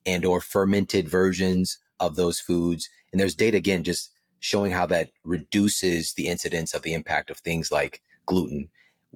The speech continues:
and gliadin. Like, these are just a couple of compounds that can be problematic for some people, but increasing certain, uh, compounds that really help to affirm health in many different ways.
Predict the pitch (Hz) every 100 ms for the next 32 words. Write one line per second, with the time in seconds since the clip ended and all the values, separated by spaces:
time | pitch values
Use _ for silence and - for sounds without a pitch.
0 | - - 78 87 85 87 85 82 78 73
1 | 69 101 120 120 117 - - 107 104 92
2 | - 82 76 78 71 76 76 76 - 78
3 | 73 82 82 - 76 - 78 - 104 73
4 | 71 _ _ _ _ - 90 80 - 110
5 | 127 127 123 95 - 85 78 73 - _
6 | - - 104 92 87 87 82 80 _ _
7 | _ - 78 76 71 73 - 131 151 104
8 | 78 69 76 98 - - _ _ _ -
9 | 87 - - 87 110 110 90 107 - -
10 | 87 - 90 101 85 80 76 78 78 71
11 | 71 - 67 65 64 - -